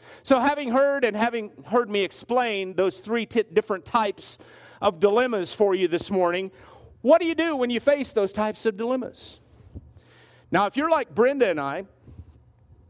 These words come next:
Brenda and me, sorry, English teachers, we often, and this is, this is absolute truth, we often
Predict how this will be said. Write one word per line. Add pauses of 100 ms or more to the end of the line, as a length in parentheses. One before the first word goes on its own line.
(300)
Brenda
and
me,
sorry,
English
teachers, (2250)
we
often, (140)
and
this
is, (480)
this
is
absolute
truth,
we
often